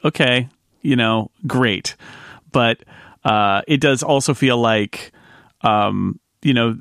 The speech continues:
it, the, the local factory that dumps toxic waste into the river, but also sponsors the local Little League <laughs> team.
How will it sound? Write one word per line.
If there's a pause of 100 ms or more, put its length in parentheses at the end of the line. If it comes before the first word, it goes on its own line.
it,
the,
the (220)
local
factory
that
dumps
toxic
waste
into
the
river, (520)
but
also
sponsors
the
local
Little
League
<laughs>
team.